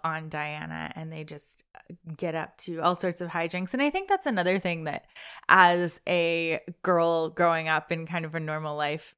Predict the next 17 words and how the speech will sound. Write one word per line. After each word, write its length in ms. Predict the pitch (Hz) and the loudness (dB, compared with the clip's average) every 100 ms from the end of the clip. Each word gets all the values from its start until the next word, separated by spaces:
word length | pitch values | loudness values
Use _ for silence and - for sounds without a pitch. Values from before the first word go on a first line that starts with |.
| - | -6
in 280 | 170 160 - | -6 -6 -2
Alberta 560 | 165 160 165 160 151 147 - - - | -2 0 0 2 0 -2 -14 -20 0
is 360 | 202 190 165 180 | 4 4 2 0
like, 600 | 175 160 160 165 - - | 2 2 -2 -6 -18 -8
"Oh, 380 | 214 220 214 175 165 | -4 0 -2 -4 -8
she's, 280 | - - - | -12 -8 -2
like, 160 | 220 | 0
go 120 | - | 2
on 160 | 233 220 | 2 2
these 160 | 196 165 | 0 -4
grand 560 | - 175 190 208 214 | -6 -2 0 2 0
adventures, 920 | 196 165 165 170 180 226 208 208 196 180 | -2 -4 -2 -2 0 2 4 4 2 2
running 300 | 185 202 202 | 2 2 -2
around 360 | 190 170 170 | 0 0 0
pastures 1080 | - 160 175 175 - 185 180 180 180 180 170 | -6 0 0 0 -8 -6 -6 -4 -4 -4 -6
and, 140 | 160 160 | -10 -8
like, 500 | 135 95 117 165 | -8 -6 -6 -8